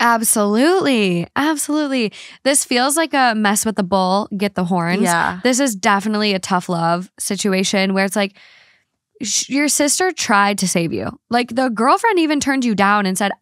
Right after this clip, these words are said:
Speaker 1: "I don't
Speaker 2: Yes.
Speaker 1: wanna play.
Speaker 2: Yes.
Speaker 1: I'm talking to your dad. Like,
Speaker 2: Yeah.
Speaker 1: I'm good." Like, you had her decline. Your sister tried to save you.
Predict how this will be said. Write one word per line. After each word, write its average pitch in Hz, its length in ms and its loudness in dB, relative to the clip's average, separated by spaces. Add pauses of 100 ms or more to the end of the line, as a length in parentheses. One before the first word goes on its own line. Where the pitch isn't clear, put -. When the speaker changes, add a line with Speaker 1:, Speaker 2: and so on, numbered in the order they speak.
Speaker 1:
"I 202 180 2
don't 220 160 2
Speaker 2:
Yes. 196 60 -4
Speaker 1:
wanna 202 160 0
play. 180 440 -2
Speaker 2:
Yes. 151 240 -2
Speaker 1:
I'm 202 100 -6
talking 202 340 -2
to 202 60 0
your 185 120 0
dad. - 340 0
Like, 185 160 -6
Speaker 2:
Yeah. 185 120 -2
Speaker 1:
I'm 196 140 0
good." 185 340 -2 (420)
Like, 233 200 -2 (440)
you 254 320 0
had 247 300 0
her 247 320 0
decline. 196 640 -2 (240)
Your 208 160 -4
sister 277 420 -2
tried 220 280 2
to 202 80 0
save 175 280 0
you. 175 300 0